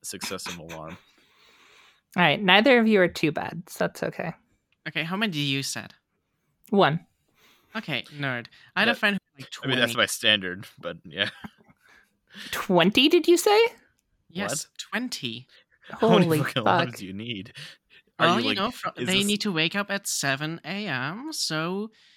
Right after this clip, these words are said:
Speaker 3: you need periodic alarms starting at five A M. Of
Speaker 1: <laughs>
Speaker 3: course. So you can, like, take a shower if you wake up early enough, but if you don't, you can just keep sleeping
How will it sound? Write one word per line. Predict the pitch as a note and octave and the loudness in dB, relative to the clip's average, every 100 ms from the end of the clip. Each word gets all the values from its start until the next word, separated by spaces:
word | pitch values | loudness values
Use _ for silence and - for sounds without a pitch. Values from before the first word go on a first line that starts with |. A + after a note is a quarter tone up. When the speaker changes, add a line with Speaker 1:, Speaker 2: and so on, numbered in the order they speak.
| _ - | _ -6
Speaker 3:
you | F3 | -2
need | F3+ - | -2 -4
periodic | G3+ F#3+ D3+ C#3+ F3+ | -4 -2 -2 -4 -6
alarms | E3 A2 C#3 - | -8 -6 -8 -8
starting | - B2+ | -10 -8
at | D#3+ | -8
five | - D#3 D#3 | -8 -6 -6
A | F#3 | -6
M. | A#3+ D#4+ - _ _ _ _ _ _ | -8 -10 -18 _ _ _ _ _ _
Of | D3+ C3 | -12 -8
Speaker 1:
<laughs> | |
Speaker 3:
course. | D3+ G3 C4+ - - - | -4 -4 -4 -6 -10 -8
So | - | -6
you | E3 | -6
can, | D3 | -6
like, | C3+ A#2 - _ _ _ _ | -8 -10 -16 _ _ _ _
take | - A#3+ F3+ | -4 -2 0
a | |
shower | - A3+ G#3+ | 0 2 0
if | C3 | 0
you | C#3 | -2
wake | D#3 D#3 | -2 -2
up | C3+ | -4
early | D3+ C3 | -4 -6
enough, | B2 F3+ - | -4 -4 -4
but | C#3 | -8
if | - | -6
you | B2 | -4
don't, | G3+ D#3+ | -2 -4
you | |
can | A2 | -6
just | A2 - | -10 -10
keep | - - | -10 -12
sleeping | - E3 F3 F#2+ | -10 -10 -10 -12